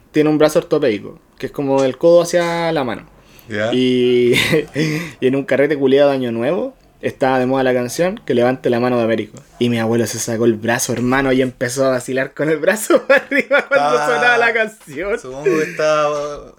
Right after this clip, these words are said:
Speaker 2: borracho el hombre.
Speaker 1: No, weón.
Speaker 2: ¿No?
Speaker 1: No, es
Speaker 2: Es
Speaker 1: que
Speaker 2: un
Speaker 1: mi
Speaker 2: hombre,
Speaker 1: ab-
Speaker 2: un hombre, entonces,
Speaker 1: es que mi abuelo igual es,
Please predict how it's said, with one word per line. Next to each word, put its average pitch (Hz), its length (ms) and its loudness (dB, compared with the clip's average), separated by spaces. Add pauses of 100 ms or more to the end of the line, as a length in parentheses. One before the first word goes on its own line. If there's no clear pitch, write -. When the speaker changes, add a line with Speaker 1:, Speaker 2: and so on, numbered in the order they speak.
Speaker 2:
borracho 131 560 -6
el 104 60 -14
hombre. 156 160 -2
Speaker 1:
No, 285 80 4 (180)
weón. 427 180 0
Speaker 2:
¿No? 202 320 -8
Speaker 1:
No, 208 240 -6
es - 60 -12
Speaker 2:
Es - 40 -12
Speaker 1:
que 156 60 -2
Speaker 2:
un 160 80 2
Speaker 1:
mi 175 40 4
Speaker 2:
hombre, 185 280 2
Speaker 1:
ab- - 60 -2
Speaker 2:
un 180 60 -2
hombre, 180 360 0
entonces, 170 600 -6
Speaker 1:
es 147 100 -2
que 165 100 -2
mi 160 80 2
abuelo 180 180 4
igual 170 220 0
es, 170 80 -4